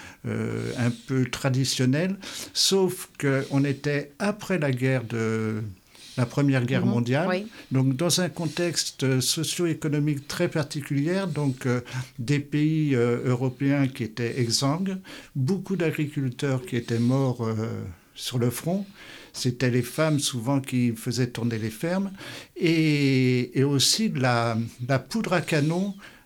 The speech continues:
Speaker 1: des stocks énormes. Et pour ceux qui connaissent un petit peu ce que c'est qu'un explosif, c'est de l'ammonitrate. Et on, euh, s'est rendu compte que l'ammonitrate mis dans les champs,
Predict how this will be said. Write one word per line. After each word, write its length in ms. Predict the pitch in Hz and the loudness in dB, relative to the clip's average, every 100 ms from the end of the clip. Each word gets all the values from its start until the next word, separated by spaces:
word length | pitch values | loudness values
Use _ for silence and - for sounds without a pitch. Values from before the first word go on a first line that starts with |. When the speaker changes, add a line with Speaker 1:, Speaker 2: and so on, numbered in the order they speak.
| - | -2
Speaker 1:
des 140 | 131 | 2
stocks 480 | 127 - 175 175 - | 2 2 0 -2 -2
énormes. 580 | - 147 135 123 151 190 190 - - - | 0 2 4 2 0 -2 -6 -14 -20 -4
Et 720 | 190 131 123 120 120 117 117 110 - | 2 4 4 4 4 2 -2 -4 -10
pour 160 | - - | -10 -4
ceux 200 | - 147 | -2 -2
qui 160 | 139 120 | -4 -6
connaissent 380 | 120 110 110 | -4 -2 -2
un 80 | 127 | -4
petit 220 | 107 147 | -4 -6
peu 340 | 139 147 143 131 | -6 -2 0 0
ce 100 | 127 | 0
que 120 | 131 | -2
c'est 240 | 113 139 | 0 -2
qu'un 180 | 127 127 | 0 0
explosif, 580 | 117 - - 120 175 165 | 2 0 -2 -4 -4 -6
c'est 160 | - 170 | -2 0
de 80 | 127 | 2
l'ammonitrate. 840 | 139 175 156 143 - 127 156 - - - - - - - | 2 4 2 2 0 0 0 -8 -16 -18 -16 -18 -12 0
Et 160 | 139 | 0
on, 460 | 139 139 135 131 127 | 2 2 4 4 4
euh, 180 | 123 120 | 2 2
s'est 220 | - 123 | 0 2
rendu 280 | 127 120 127 | 2 0 0
compte 240 | 180 190 | -2 -2
que 100 | 156 | 0
l'ammonitrate 800 | 127 135 135 135 135 151 147 - | 2 4 4 2 0 -4 -4 0
mis 180 | 131 160 | 0 2
dans 120 | 139 | 2
les 120 | 127 | 2
champs, 380 | 113 - 156 175 | 0 -2 -4 -8